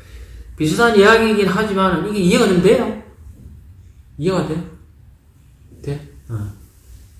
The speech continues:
생각이라 그러는 것 자체는, 생각이라는 자-, 그런 자체로 이렇게 한 단계 나아간 거지. 한 단계 물질화된 거지. 한 단계 더 진동수가 떨어진 거지.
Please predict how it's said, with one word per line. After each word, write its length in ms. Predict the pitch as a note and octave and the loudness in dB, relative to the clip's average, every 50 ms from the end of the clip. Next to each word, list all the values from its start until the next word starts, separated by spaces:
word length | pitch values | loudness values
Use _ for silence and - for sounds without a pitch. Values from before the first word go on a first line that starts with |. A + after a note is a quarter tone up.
| - - - - - - - - - - - - - - - - - - - - - - - - - - - - - - - - - - - - - - - - - - _ | -20 -20 -20 -20 -20 -20 -20 -20 -20 -20 -20 -20 -20 -20 -20 -20 -20 -20 -20 -20 -20 -20 -20 -20 -20 -20 -20 -20 -20 -20 -20 -20 -20 -20 -20 -20 -20 -20 -20 -20 -20 -20 _
생각이라 960 | - - - A#3 B3 C4 C4+ C4+ C4+ C4+ C4+ C4+ C4 A3+ A3 G#3 G3+ F#3+ F#3+ | -12 -10 -8 -6 -4 -2 0 4 6 8 8 8 6 6 4 6 6 6 6
그러는 340 | F3+ F#3+ G3+ G#3 G#3+ A3 A3 | 4 4 4 4 2 2 0
것 80 | G#3+ F#3 | 0 -2
자체는, 840 | - F#3 G#3+ G#3+ - - B3 A#3+ A#3+ A3+ G#3+ G#3+ G3+ G3+ - - - - - - | 0 -2 -4 -4 -4 -2 -2 -2 0 0 -2 -2 -4 -4 -8 -12 -16 -20 -20 -18
생각이라는 840 | - - - A#3+ B3 A#3+ B3 B3 A#3+ A#3 A3 G#3+ G#3 G3+ G3 F#3+ F3+ | -12 -6 -4 -2 0 2 4 4 4 4 4 4 4 4 2 2 0
자-, 240 | F3+ F3 F#3 - F3 | 0 0 -2 -2 0
그런 300 | - F#3 G3 G3 G3 F#3 | 2 2 2 2 2 0
자체로 560 | F3+ E3+ F#3+ G3+ - - A3 G#3+ G3+ F#3+ F3 | 0 0 -2 -2 -2 -2 0 0 2 2 2
이렇게 540 | D#3+ D#3+ D3+ D3 D3+ C3+ B2+ - - - - - | 2 0 0 0 0 -2 -2 -4 -8 -14 -16 -12
한 180 | - - G3 G3+ | -8 -4 0 2
단계 240 | G#3+ C4 C4 A3+ G3 | 4 4 4 4 4
나아간 480 | A3+ C4+ D4+ C#4+ A3 D#3 B2+ A#2 A2+ | 6 6 8 6 6 4 2 0 -2
거지. 180 | G#2+ G#2 G2+ F#2+ - - | -2 -4 -6 -8 -12 -12
한 180 | - - F3+ F3+ | -8 -6 -2 0
단계 300 | G3+ A#3+ B3 - A#3 G#3 | 0 0 0 2 0 0
물질화된 640 | F#3 F3+ G#3 - - - C4+ A#3 E3+ B2 A#2+ A2+ A2 G#2+ | 0 0 -2 -2 -2 0 2 2 2 2 0 -2 -2 -4
거지. 60 | - - - - - - - - - | -8 -12 -14 -18 -20 -20 -20 -20 -12
한 140 | - F3+ F3+ | -8 -4 -2
단계 260 | G3 C4 B3+ A#3+ G#3+ | 0 2 2 4 4
더 100 | G3+ F#3+ | 6 4
진동수가 880 | F#3+ F#3+ A3+ A#3 B3 C4+ C4+ A3+ G#3+ G3 E3+ D#3 C#3+ C#3+ D3+ - - - | 4 4 2 2 2 2 2 2 0 0 0 0 0 -2 -4 -8 -6 -2
떨어진 300 | D4 D4+ C4+ F3 C3+ A#2 | 0 2 2 2 0 -2
거지. 220 | A2+ A2+ - - | -4 -4 -8 -10